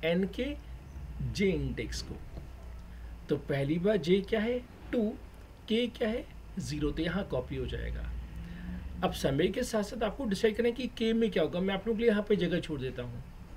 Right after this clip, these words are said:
अब क्योंकि आप लोग काफ़ी intelligent हैं, तो आप समझ गए कि k यहाँ पे क्या हो रहा है, आगे बढ़ रहा है दोस्तों,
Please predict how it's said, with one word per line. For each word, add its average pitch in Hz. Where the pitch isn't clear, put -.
अब 143
क्योंकि 160
आप 143
लोग 180
काफ़ी 175
intelligent 185
हैं, 208
तो 220
आप 208
समझ 185
गए 214
कि 220
k -
यहाँ 220
पे 240
क्या 226
हो 190
रहा 160
है, 135
आगे 214
बढ़ 175
रहा 151
है 151
दोस्तों, 131